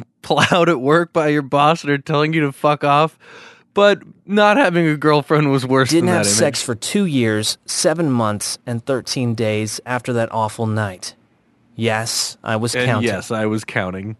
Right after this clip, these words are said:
Speaker 2: You see, I was doing what I thought single men were supposed to do. Every time I'd meet a girl, which didn't happen that much, I'd try to impress her, until I built up enough courage to tell her how I felt about her,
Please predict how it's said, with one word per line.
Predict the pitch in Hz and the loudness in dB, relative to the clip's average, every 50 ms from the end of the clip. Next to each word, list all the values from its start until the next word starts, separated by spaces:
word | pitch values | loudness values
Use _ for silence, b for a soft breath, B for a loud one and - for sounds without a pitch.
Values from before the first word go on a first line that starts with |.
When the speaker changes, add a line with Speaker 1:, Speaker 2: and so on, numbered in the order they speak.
| _ _ - | _ _ -8
Speaker 2:
You | 160 | -4
see, | - - 220 233 220 - - _ _ _ _ - | -2 -2 -2 -2 -4 -4 -10 _ _ _ _ -4
I | 160 | -2
was | 202 196 - | -2 -2 0
doing | - 254 247 247 | 0 0 0 2
what | 233 220 190 | 0 0 0
I | 175 | -2
thought | - 180 165 156 | -2 -4 -4 -4
single | - - - 185 170 165 160 | -4 -2 -2 0 0 2 0
men | 151 139 139 135 | 0 0 -2 -2
were | 123 | -2
supposed | - - 131 117 120 117 - - | -4 -4 -4 -2 -2 -2 -2 -4
to | - 123 | -6 -2
do. | 117 147 160 147 110 - - _ _ _ _ _ _ _ _ _ _ - | 0 0 2 2 0 -4 -8 _ _ _ _ _ _ _ _ _ _ -8
Every | - 139 208 202 | -6 -4 -4 -4
time | - 185 185 175 | -2 -2 -2 0
I'd | 180 175 156 | 0 0 0
meet | 147 151 151 | 0 0 0
a | 143 131 | 0 -2
girl, | 110 120 120 123 131 135 | -2 -2 0 0 0 0
which | 123 120 117 - - - _ - | -2 -4 -4 -6 -10 -10 _ -8
didn't | 120 117 110 135 123 | -6 -6 -4 -4 -4
happen | 123 123 120 120 113 | -4 -4 -4 -4 -4
that | 117 110 101 | -4 -4 -4
much, | 95 110 135 135 117 98 - - - - - | -4 -2 -2 -2 -2 -4 -6 -10 -12 -10 -6
I'd | - 127 127 120 | -4 -4 -4 -4
try | - - - 147 143 151 | -4 -2 0 0 0 2
to | 156 151 | 0 0
impress | 147 - - 147 156 180 - - | -2 -2 -4 -2 -2 -2 -2 -4
her, | - - - _ _ _ _ _ _ - | -6 -6 -10 _ _ _ _ _ _ -10
until | - 123 - 170 156 | -10 -6 -4 -2 -2
I | 147 135 | -2 -2
built | 120 147 147 143 - | -2 -4 -4 -2 -2
up | 156 139 139 | -4 -4 -2
enough | 127 123 117 - - | -4 -4 -6 -6 -8
courage | - - 147 131 113 - - | -6 -4 -2 -2 -2 -4 -6
to | 127 | -8
tell | 113 - 139 131 135 | -6 -4 -2 -2 -2
her | 127 | -2
how | 113 - 131 135 | -4 -4 -6 -6
I | 135 135 | -6 -6
felt | 117 - 117 113 113 - | -4 -2 -2 -2 -2 -2
about | 120 113 117 117 120 123 | -4 -2 0 0 0 0
her, | 123 127 | 0 -2